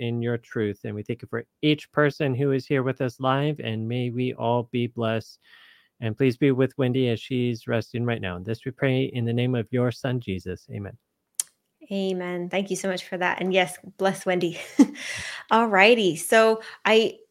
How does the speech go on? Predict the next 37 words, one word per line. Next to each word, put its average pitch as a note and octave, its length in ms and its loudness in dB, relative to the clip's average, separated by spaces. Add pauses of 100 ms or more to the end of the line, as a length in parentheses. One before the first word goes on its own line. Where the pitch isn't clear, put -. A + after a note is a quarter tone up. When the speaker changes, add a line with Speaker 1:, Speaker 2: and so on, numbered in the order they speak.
Speaker 2:
I'm G3+ 220 2
seeing D4+ 240 2
we D4 120 8
have A#3+ 300 2
a B3 40 2
question B3+ 500 -2 (120)
already A#3 400 6
in G#3 80 4
the F#3+ 100 4
chat, A3+ 480 2
but G3+ 80 0
we F#3+ 120 6
also G3 260 2
have G3 260 -2
a F#3 60 0
bunch G3+ 320 0
of F#3+ 160 -4
questions. F3 480 -6
So F#3 260 4 (460)
I'm G3+ 180 4
wondering C#4+ 640 4
which, B3 300 0 (160)
I D#4 80 4
don't F#4+ 100 6
know, D4+ 80 6
Jay, G3+ 160 6
what B3+ 140 6
do C#4 60 2
you C4+ 60 2
think? F3 300 -2
Where, G3+ 380 0
where A3 160 2
do - 20 2
you A3+ 60 4
wanna G#3+ 140 2
head G3 120 -2
out - 200 -2